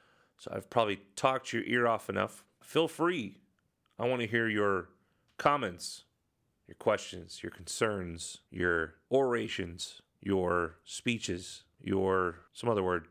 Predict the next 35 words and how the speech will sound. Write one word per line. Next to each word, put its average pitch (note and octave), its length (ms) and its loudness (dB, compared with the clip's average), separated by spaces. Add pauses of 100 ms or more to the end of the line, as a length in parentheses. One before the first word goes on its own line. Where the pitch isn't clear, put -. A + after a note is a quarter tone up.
(160)
that G#2 120 2
I'll F#2+ 120 0
probably F#2 240 4
look F#2 140 0
up - 140 -2
in F#2+ 100 -2
a F2 60 -4
thesaurus F2+ 560 -4
for - 240 -2
the F#2 80 -2
next F2+ 220 -6
episode. F2 380 -8 (220)
<laughs> - 300 -2 (600)
You C3+ 100 0
can E3 100 -2
call G3+ 180 4
me. F3 160 -10 (800)
My B2+ 100 2
phone C#3+ 220 2
number, F2+ 380 -4
I'll C3 140 2
leave C#3+ 120 0
it B2+ 80 2
out G#2+ 160 4
there A2+ 120 0
for A2+ 120 0
everyone. G#2+ 260 2
It's C#3+ 120 -8
public. G#2+ 460 0 (680)
Seven D#3 440 0
two D3+ 260 2
oh, C#3 260 0 (560)
three C3 320 0
eight G#2+ 240 -2
four, F#2 460 0